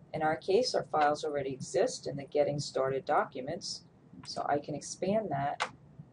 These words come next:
And here is the file I want, my office hours. I select it. Instead of making a copy of the file, I'm going to create an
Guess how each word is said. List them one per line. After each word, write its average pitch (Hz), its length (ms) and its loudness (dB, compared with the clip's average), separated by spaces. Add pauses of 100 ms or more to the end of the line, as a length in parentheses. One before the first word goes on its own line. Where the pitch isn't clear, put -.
(440)
And 190 240 6
here 156 340 2
is 156 260 0
the - 100 -6
file 143 340 4
I 165 60 4
want, 202 360 2
my 151 140 0
office 190 480 2
hours. 127 560 -2 (840)
I - 60 -8
select - 540 4
it. - 180 -2 (460)
Instead 233 400 10
of 269 80 4
making 233 340 4
a 185 80 8
copy 208 640 6
of 196 80 6
the 190 100 6
file, 185 560 6 (560)
I'm 160 100 -8
going 160 340 4
to - 140 -6
create 170 400 0
an 170 120 -6